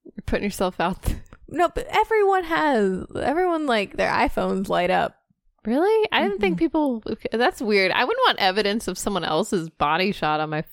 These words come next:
Speaker 1: phone. Like, I would want, I would wanna be in the moment. Put your phones down, people, and be in the moment and enjoy the body shots. <laughs> You know, enjoy the moment that's happening around you. Like, you're not gonna remember on your pho-, you're gonna be like, "Oh, yeah, that was a wild party," but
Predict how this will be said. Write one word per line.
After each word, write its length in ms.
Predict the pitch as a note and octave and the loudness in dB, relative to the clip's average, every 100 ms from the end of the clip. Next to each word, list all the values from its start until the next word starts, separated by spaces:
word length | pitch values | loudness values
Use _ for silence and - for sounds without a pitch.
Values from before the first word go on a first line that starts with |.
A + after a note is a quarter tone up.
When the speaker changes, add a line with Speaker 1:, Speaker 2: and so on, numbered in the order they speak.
| - | -4
Speaker 1:
phone. 440 | D#3+ F#3+ D#3+ D#3+ | -2 -2 -4 -6
Like, 120 | F3+ G3 | -4 0
I 80 | A3 | 0
would 140 | C4+ | 0
want, 280 | D#4 B3 B3 | 0 2 2
I 140 | - D#4 | 2 2
would 100 | A#4 | 4
wanna 160 | A4+ | 2
be 120 | D#4 | 2
in 60 | D#4 | 2
the 80 | B3 | 0
moment. 440 | F3+ F3+ F#3+ - | 0 0 0 -2
Put 120 | - | -2
your 100 | C#4 | -2
phones 340 | F4+ F#4+ E4 G3 | 0 0 0 0
down, 260 | F3 E3+ G3 | 0 0 -2
people, 260 | F#3 F3 | -2 -2
and 80 | E3+ | -2
be 100 | G3+ | 0
in 100 | G#3+ | 2
the 60 | A3+ | 0
moment 400 | G3 F#3 G3+ G3+ | 2 4 4 2
and 100 | G#3+ | 0
enjoy 460 | G#3 A3+ G3+ G3+ G#3 | 2 2 4 2 2
the 80 | G3 | 0
body 320 | G3 F3 A3 | 0 2 0
shots. 680 | - F#3 E3 - - - - | -2 -6 -6 -4 -4 -4 -6
<laughs> 60 | - - C5 G#5+ G5+ - A4+ G#4+ A4 G#4 B4 B4+ G#4+ | -8 -4 0 4 2 6 6 8 6 4 -2 -2 4
You 100 | G#4+ | 6
know, 220 | G4+ A4 | 6 6
enjoy 220 | E4 G#4 | 4 4
the 80 | A#4 | 6
moment 260 | G#4 G4+ G#4 | 4 4 2
that's 140 | F#4+ - | 0 2
happening 420 | D#4 D#4 E4 D4 | 2 4 2 2
around 500 | C#4+ A#3+ B3 C#4+ C4+ | 4 4 4 2 0
you. 220 | G#3+ G3 | 0 2
Like, 360 | F#3+ F#3+ G3+ - G4+ - - - _ | 2 0 0 -4 -12 -16 -20 -20 _
you're 140 | C4 | 0
not 180 | E4+ E4+ | 2 2
gonna 160 | D4+ G#3+ | 0 0
remember 560 | G3 F#3+ F#3+ G3+ G3 | 0 0 0 2 2
on 160 | F#3 F3+ | 2 -2
your 80 | F3 | -6
pho-, 140 | - - | -6 -4
you're 120 | A#3+ | 0
gonna 140 | B3 A#3+ | 0 2
be 100 | C4+ | 0
like, 160 | D4 | 0
"Oh, 100 | F4+ | 2
yeah, 180 | F4 E4 | 4 4
that 80 | D4 | 2
was 100 | B3 | 0
a 40 | |
wild 280 | A#3 G#3 F#3 | 2 2 0
party," 340 | - C4 C#4+ G#3 | 0 0 2 0
but 160 | F3+ | -2